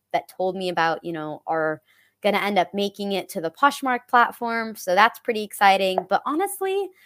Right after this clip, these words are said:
maybe something else that's not as cliche is, like you were saying earlier, Liz, like, even if you're new at Posh Fest,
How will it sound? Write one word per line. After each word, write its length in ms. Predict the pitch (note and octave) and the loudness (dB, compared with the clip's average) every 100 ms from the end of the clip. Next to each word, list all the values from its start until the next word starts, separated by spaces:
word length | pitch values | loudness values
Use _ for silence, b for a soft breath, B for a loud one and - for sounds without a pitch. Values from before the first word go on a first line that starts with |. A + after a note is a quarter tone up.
| b b | b b
maybe 220 | E4+ G4 | 0 0
something 340 | - D#4+ D4 B3 | 0 -2 -2 -2
else 200 | B3 - | -2 0
that's 220 | A#3 - | -2 -2
not 240 | F#3+ F#3 G#3 | -2 0 0
as 160 | - | -6
cliche 680 | - B3 - C4 B3+ B3+ B3 b b b - | -8 -8 -2 2 4 4 2 b b b -2
is, 280 | G#3 G#3 - | 0 0 0
like 220 | D#4+ G4 | -2 0
you 80 | G4+ | -2
were 80 | |
saying 300 | F4+ C4 B3 | -2 -4 -6
earlier, 440 | - F#3+ G3+ B3+ B3+ | -2 -2 0 0 2
Liz, 280 | C4 B3+ B3 | 2 0 -2
like, 140 | F#3+ - | -8 -8
even 200 | B3 E4+ | -6 -4
if 140 | G#4+ D4 | -4 -2
you're 140 | A#3 | -2
new 260 | E3+ E3+ A3+ | -2 -4 -4
at 120 | - | -4
Posh 340 | G#3+ A3 - | -4 -4 -4
Fest, 460 | A#3 A#3 A#3 - | 0 0 -2 -10